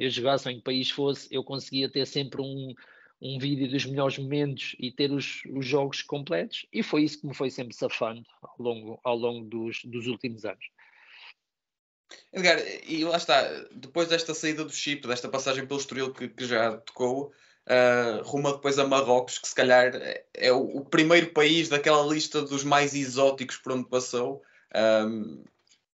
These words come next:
Speaker 2: como é que descreve as condições que encontrou lá? Como é que descreve o nível do, do futebol, eh, em Marrocos? Acredito que seja um choque de realidades enorme.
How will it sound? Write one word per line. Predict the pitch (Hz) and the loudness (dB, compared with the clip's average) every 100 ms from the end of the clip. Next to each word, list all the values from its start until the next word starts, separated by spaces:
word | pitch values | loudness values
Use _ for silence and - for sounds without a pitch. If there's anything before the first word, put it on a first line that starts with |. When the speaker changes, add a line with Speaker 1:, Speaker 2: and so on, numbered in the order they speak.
| _ _ _ _ | _ _ _ _
Speaker 2:
como | - 202 | 2 4
é | |
que | 208 | 4
descreve | - 190 185 | 4 4 4
as | 175 | 4
condições | 180 175 165 170 165 | 2 0 2 2 2
que | 165 | 2
encontrou | 156 151 151 135 | 2 2 4 8
lá? | 135 151 | 10 8
Como | 156 156 | 6 0
é | |
que | 143 | 0
descreve | - 143 147 135 139 135 - _ | 0 4 6 6 0 -4 -10 _
o | 139 | -2
nível | 147 156 156 143 | 4 4 4 0
do, | 143 139 131 | -2 -8 -8
do | - 139 | -10 -12
futebol, | 139 - 123 143 139 135 117 | -12 -6 2 4 4 -2 -6
eh, | - 120 | -6 -4
em | 139 | 0
Marrocos? | 135 - 131 143 - - | 2 4 4 4 0 -8
Acredito | - - 165 180 | -6 -2 -2 -2
que | - | 0
seja | 180 170 | 0 2
um | 170 | 0
choque | - 175 156 151 | 2 2 2 0
de | |
realidades | 147 151 151 143 143 139 | 0 2 2 4 2 2
enorme. | 156 131 120 | -4 -2 -4